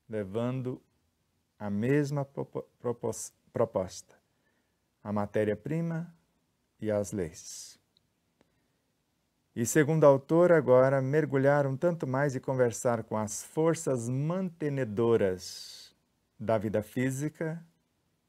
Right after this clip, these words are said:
e da vida perispiritual, que, segundo Ramatiz em Fisiologia da Alma, trata-se dos elementais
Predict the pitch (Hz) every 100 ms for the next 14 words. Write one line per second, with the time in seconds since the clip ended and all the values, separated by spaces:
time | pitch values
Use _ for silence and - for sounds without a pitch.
0 | _ _ _ _ _ _ _ _ _ -
1 | 120 123 110 95 101 107 98 - 101 98
2 | - 92 87 87 _ _ _ _ _ _
3 | _ _ _ _ _ _ _ - 104 120
4 | 107 113 107 107 104 - 123 107 104 101
5 | - 120 104 104 104 104 101 123 127 123
6 | 135 143 156 _ _ _ _ _ _ _
7 | _ _ _ - 110 113 113 107 107 110
8 | 110 143 143 131 120 120 127 139 - -
9 | - -